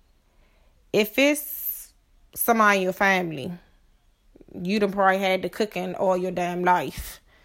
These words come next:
so you don't know if it's good or it's not. But if I'm a guest, then somebody's gonna be able to be like, "Okay, this shit is nasty," or, "This shit is bomb." You know?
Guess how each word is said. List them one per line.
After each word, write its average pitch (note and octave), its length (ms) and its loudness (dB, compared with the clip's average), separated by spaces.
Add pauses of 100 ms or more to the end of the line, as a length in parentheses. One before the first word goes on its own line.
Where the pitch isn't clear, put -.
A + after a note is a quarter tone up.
(160)
so - 140 0
you G3 120 2
don't G3 180 2
know F#3 100 2
if F#3 120 -4
it's F3+ 100 -2
good F#3 220 0
or F#3 100 -4
it's F3+ 100 -8
not. F3+ 300 -2 (480)
But G3 140 4
if G3 160 0
I'm G3+ 140 4
a F#3 80 0
guest, F3+ 520 2 (2000)
then F#3 680 2
somebody's F#3+ 500 4
gonna F#3 160 0
be F#3 160 2
able F#3 120 -2
to F3+ 80 -4
be F3 160 2
like, F3+ 260 -2
"Okay, G3 300 0
this F#3+ 160 -4
shit - 160 -4
is F3+ 100 -4
nasty," F#3 540 -6 (240)
or, E3+ 500 -4 (420)
"This F#3 180 0
shit F3+ 120 -2
is F3+ 140 -6
bomb." G#3 480 0 (1200)
You G3+ 160 4
know? G3+ 320 2